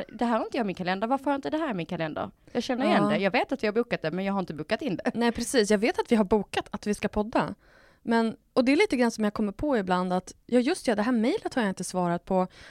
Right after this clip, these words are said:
Speaker 2: Varför har jag inte det? Nej, det ligger inte längre i min inkorg. Vart är det mejlet någonstans?" Det händer mig lite då och då.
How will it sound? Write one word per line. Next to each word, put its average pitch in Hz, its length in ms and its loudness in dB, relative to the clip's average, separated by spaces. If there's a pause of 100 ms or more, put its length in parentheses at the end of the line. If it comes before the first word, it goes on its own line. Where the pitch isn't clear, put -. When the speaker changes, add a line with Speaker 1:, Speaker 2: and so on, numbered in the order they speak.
Speaker 2:
Varför 240 220 0
har 247 100 4
jag 240 80 4
inte 220 180 0
det? 214 280 0 (100)
Nej, 233 260 0
det 233 100 2
ligger 220 300 2
inte 220 180 2
längre 175 300 0
i 175 80 -2
min 185 140 -2
inkorg. 190 460 -2
Vart 214 420 2
är 175 240 -2
det 165 180 -2
mejlet 226 380 -4
någonstans?" - 480 -10 (260)
Det 311 100 -2
händer 190 200 0
mig 160 100 -4
lite 160 140 -12
då 165 120 -8
och 165 60 -4
då. 196 180 -4